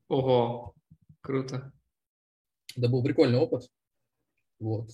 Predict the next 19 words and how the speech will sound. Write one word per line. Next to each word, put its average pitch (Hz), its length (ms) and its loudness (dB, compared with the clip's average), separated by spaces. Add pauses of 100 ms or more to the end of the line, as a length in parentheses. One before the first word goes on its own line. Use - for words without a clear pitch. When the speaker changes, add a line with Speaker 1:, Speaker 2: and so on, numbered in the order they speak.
Speaker 2:
но 135 760 -2 (1300)
все - 160 -2
равно 120 400 0 (240)
не 117 100 0
взяли, 110 280 -2
Speaker 1:
Ну, 160 60 0
Speaker 2:
к - 40 0
Speaker 1:
то 160 100 4
есть, 139 120 2
Speaker 2:
сожалению. 131 760 2
Speaker 1:
э, - 60 -16
ты 139 120 0
прокачался, 139 760 0
и 165 40 -2
тебе 151 200 0
еще 156 260 0
за 143 80 4
это 143 180 2
заплатили? 131 540 -4